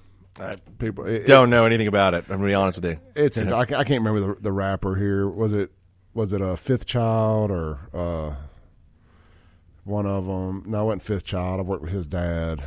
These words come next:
Speaker 2: Uh, Brad Franklin was the guy's manager.
Speaker 1: Mm-hmm.
Speaker 2: I,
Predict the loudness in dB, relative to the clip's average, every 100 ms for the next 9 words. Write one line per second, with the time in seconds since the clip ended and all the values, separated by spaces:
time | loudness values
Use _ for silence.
0 | -6 -4 4 8 10 8 2 -2 -2 -6
1 | -6 -6 -6 -6 -6 -6 -6 -6 -8 -8
2 | -8 -10 -10 -6 -4 -6 -6 -4